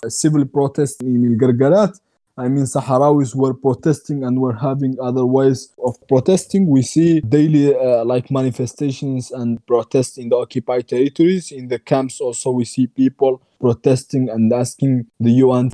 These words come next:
to organize the referendum. We see this kind of actions. And we even have seen some activists also going to Guerguerat and protesting there and raising Sahrawi flags, et cetera, but without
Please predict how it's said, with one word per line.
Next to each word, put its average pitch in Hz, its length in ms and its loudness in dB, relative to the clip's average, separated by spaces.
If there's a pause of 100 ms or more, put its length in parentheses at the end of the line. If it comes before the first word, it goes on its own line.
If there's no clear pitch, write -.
to 131 80 4
organize 120 520 2
the 113 100 -2
referendum. 170 920 2
We 120 80 0
see 135 220 0
this 127 180 2
kind 127 260 -4
of 117 140 -2
actions. 151 480 -4
And 143 240 -4
we 147 180 2 (160)
even 165 200 2
have 143 220 -2 (120)
seen 147 280 -4
some 135 360 -2
activists 127 600 -2
also 131 320 0
going 123 320 2
to 123 200 0
Guerguerat 131 560 2
and 117 220 0
protesting 123 720 0
there 131 280 2 (180)
and 113 360 -4
raising 120 500 2 (100)
Sahrawi 117 560 0
flags, 123 340 -2
et 101 140 -10
cetera, 107 400 -6
but 131 180 -2
without 131 380 2